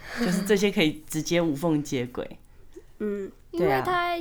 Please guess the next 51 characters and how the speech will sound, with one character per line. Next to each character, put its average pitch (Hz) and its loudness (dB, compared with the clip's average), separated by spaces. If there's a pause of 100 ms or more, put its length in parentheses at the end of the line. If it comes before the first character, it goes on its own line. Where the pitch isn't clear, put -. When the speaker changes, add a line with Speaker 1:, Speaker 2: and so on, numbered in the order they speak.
Speaker 1:
那 339 0
些 311 0
字 277 -6
就 262 -4
可 262 -4
以 208 -4
直 220 -6
接 240 -2
翻 233 -4
成 196 -8
那 226 -10
个 202 -14
啊。 - -14
Speaker 2:
就 220 -8
当 220 6
你 233 6
知 196 2
道 240 6
这 220 -4
件 226 2
事 226 0
情 180 2
是 202 0
怎 170 -2
么 110 -2
发 160 0
生 175 -2
过 170 0
程 131 -4
的 120 -2
时 143 -4
候， 151 0
你 147 0
就 156 -2
会 160 2
知 156 -6
道 139 2
说， 143 -2
哦， 131 2
那 160 2 (320)
老 135 0
师 175 -4
在 180 4
讲 110 0
的 - -4
英 160 0
文 131 -2
是 151 -2
代 147 2
表 - -6
中， 143 -2